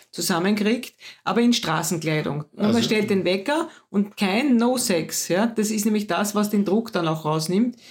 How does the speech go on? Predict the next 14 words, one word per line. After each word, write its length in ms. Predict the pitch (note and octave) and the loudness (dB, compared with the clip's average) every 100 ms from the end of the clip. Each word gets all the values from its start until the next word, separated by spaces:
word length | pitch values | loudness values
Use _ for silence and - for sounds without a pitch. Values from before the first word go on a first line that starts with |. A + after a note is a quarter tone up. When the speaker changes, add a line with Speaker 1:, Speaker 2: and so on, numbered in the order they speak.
| - _ | -20 _
Speaker 1:
weil 160 | G3 G3+ | 0 2
es 140 | G3+ | 2
ist 100 | G#3 | 2
Nähe 440 | F3+ F3+ A3 A#3+ | 2 2 2 2
ohne 200 | F#3+ G#3 | 2 2
Sex, 340 | G#3 F#3 E3 E3 | 2 0 -2 -2
aber 220 | F3 - | -4 -2
auch 160 | F3+ F#3+ | -2 0
nicht 320 | G#3+ G#3 - - | 0 -2 -10 -4
irgendwie 380 | G3 F#3+ F3+ | -2 0 0
reden 380 | D#3+ D3+ F#3+ B3+ | 0 0 2 2
dabei, 340 | A#3+ G#3+ G#3 A3 | 0 0 0 2
sondern 280 | G#3 G3+ | 2 2
wirklich 460 | G#3 G#3 G#3+ - | 2 0 -2 -4